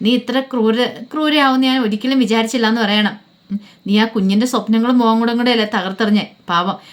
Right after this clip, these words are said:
അതെന്തൊരു പ്രതീക്ഷ കാണും അതിൻ്റെ അനുജ-, ആ, അനുജത്തിയെ വേണമെന്നുള്ളേ." ഈ സമയം മാഷ് പറഞ്ഞു,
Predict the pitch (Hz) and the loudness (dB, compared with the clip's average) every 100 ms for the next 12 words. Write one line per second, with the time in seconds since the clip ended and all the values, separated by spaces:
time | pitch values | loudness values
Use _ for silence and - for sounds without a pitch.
0 | - 294 320 254 285 262 214 226 247 233 | -6 -2 2 2 0 -2 0 0 0 0
1 | 220 220 190 208 226 190 190 180 196 190 | 0 -4 -4 0 0 0 -2 -2 -4 -4
2 | 196 196 196 214 202 180 208 190 180 - | -2 -2 0 0 0 2 2 2 -2 -8
3 | _ _ _ 165 160 175 185 202 160 165 | _ _ _ -14 -10 -6 0 0 0 -2
4 | 196 190 | -4 -4